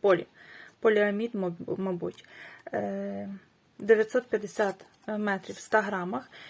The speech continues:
І це сто відсотковий, е, мериносик, тисяча п'ятсот, е, метрів в ста грамах.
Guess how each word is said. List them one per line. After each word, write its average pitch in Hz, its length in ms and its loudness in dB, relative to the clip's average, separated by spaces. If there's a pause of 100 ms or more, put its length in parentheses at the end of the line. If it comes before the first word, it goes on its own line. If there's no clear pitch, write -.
(140)
І 233 120 -2
це 247 200 0
сто 240 180 4
відсотковий, 202 760 -2
е, 190 320 0
мериносик, 202 760 -2 (100)
тисяча 214 360 -4
п'ятсот, 233 520 -6
е, 190 140 -6
метрів 202 340 -4
в - 20 -16
ста - 200 -4
грамах. 185 460 -6